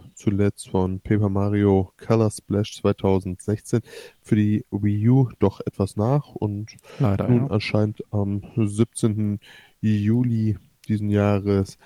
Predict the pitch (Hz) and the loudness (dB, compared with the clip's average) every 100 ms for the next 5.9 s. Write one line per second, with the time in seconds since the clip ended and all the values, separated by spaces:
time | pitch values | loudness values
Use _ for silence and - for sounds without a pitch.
0 | _ - 113 107 - _ - 110 120 123 | _ -4 2 2 0 _ -2 2 2 -2
1 | 135 180 101 90 - _ _ _ _ _ | -10 -6 -4 -6 -8 _ _ _ _ _
2 | _ - 107 82 71 _ _ - 98 92 | _ -6 -4 -4 -6 _ _ 0 2 4
3 | 92 - 98 98 95 95 101 98 92 - | 2 0 0 0 -4 -2 -2 0 -2 -2
4 | - 85 - 80 - 82 73 - - - | -6 -6 -4 -4 -2 -6 -6 -14 -20 -20
5 | - 87 85 80 87 90 80 82 | -10 -8 -4 -4 -2 0 0 -2